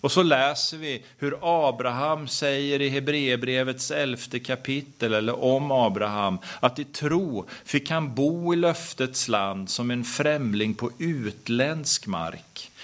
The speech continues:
Han bodde i tält med Isak och Jakob, som också de fått del av samma löfte. Men det han väntade på var ju staden med de fasta grundvalarna, den som har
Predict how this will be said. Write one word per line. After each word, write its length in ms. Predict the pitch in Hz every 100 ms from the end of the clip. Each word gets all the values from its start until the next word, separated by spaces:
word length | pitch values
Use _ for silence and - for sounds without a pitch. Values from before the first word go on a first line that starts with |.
| - -
Han 300 | 110 101 98
bodde 600 | 147 151 104 87 113 127
i 60 | 151
tält 580 | - 131 147 160 -
med 120 | 120 -
Isak 800 | 147 139 117 - - 127 127
och 80 | 131
Jakob, 720 | 131 139 117 - - 123 127
som 180 | - 131
också 340 | 131 131 -
de 500 | 127 110 127 147 135
fått 260 | 104 117 104
del 320 | 107 104 107
av 80 | 110
samma 460 | 101 113 95 95 95
löfte. 520 | 101 95 - - - - _ _ _ - - -
Men 140 | 107
det 100 | 113
han 360 | 107 107 104 101
väntade 840 | 139 165 117 90 - - 87 -
på 440 | - - 95 90 76 - - -
var 380 | 107 110 127 131
ju 180 | 127 127
staden 1000 | - - - 127 139 135 107 107 90 85 - -
med 140 | 98
de 160 | 95 95
fasta 840 | - - - 143 - - - 101
grundvalarna, 1120 | 98 113 120 98 82 80 87 104 98 85 76 71 - - - -
den 500 | 104 117 120 104 87 -
som 220 | - 101
har 140 | 92